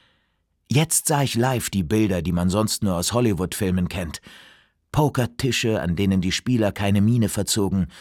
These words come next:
flimmernde Slots, an denen Männer mit Cowboyhüten und Frauen mit Pudel im Arm ihr Glück versuchten. Da fiel ich in Jeans, Hemd und Sneakers ziemlich aus dem Rahmen.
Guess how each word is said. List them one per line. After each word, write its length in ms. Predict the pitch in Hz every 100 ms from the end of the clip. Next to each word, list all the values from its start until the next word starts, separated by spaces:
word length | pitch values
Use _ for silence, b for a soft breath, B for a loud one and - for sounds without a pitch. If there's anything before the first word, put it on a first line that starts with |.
| B B B B -
flimmernde 440 | 143 165 143 120
Slots, 560 | - 131 139 - - 64
an 160 | 90
denen 260 | 90 92 101
Männer 240 | 117 110
mit 220 | 101 98
Cowboyhüten 840 | - 123 110 101 92 131 123 110 90
und 220 | 82 -
Frauen 340 | - 120 110
mit 160 | 98 -
Pudel 320 | 147 143 101
im 180 | 95 95
Arm 220 | 107 101
ihr 160 | 101 98
Glück 220 | 120 131
versuchten. 640 | - 92 95 92 - 90 - B B B B B B B _ _ -
Da 120 | 160
fiel 220 | - 156 151
ich 280 | 170 -
in 200 | 107 101
Jeans, 560 | 92 135 147 147 - -
Hemd 380 | - 127 127 120
und 140 | 90 87
Sneakers 540 | 135 120 120 98 -
ziemlich 340 | - 139 95
aus 120 | 92 -
dem 140 | 110
Rahmen. 380 | 123 110 80